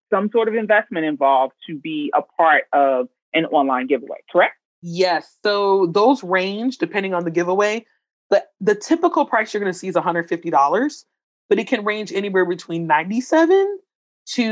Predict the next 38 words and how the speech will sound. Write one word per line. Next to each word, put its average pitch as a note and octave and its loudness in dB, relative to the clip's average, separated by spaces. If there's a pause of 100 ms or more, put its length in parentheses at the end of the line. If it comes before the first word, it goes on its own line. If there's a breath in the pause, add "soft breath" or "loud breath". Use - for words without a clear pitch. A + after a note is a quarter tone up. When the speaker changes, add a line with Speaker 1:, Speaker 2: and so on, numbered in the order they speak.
(100)
Speaker 1:
Mm-hmm. C#3+ -4
Speaker 2:
no E3+ -2
offense, G#3+ -2
I've F#3 2
seen G#3 -10
up F3+ 0
to G3 -8
six F3+ -10
hundred E3+ -2
dollars, - -2 (140)
right? D#3+ 2
Like, C#4+ 4
Speaker 1:
Okay. C#3+ 2 (220)
Speaker 2:
it - -16
ranges E3+ -6
everywhere. C#3+ -2 (400)
Now, G3+ 2
you're G#3+ -6
talking G#3 0
R F3 4
O F3+ 4
I. G3+ 4
One F#3 0
of F#3+ 0
the F#3+ -4
things F#3+ -4
I C4+ 6
look B3 2
for E3 4
when E3+ 2
I'm F3 2
an E3+ -2
online E3+ -2
giveaway E3 0
before E3+ 0
I B3 2
decide D3+ 0
is, D#3+ -4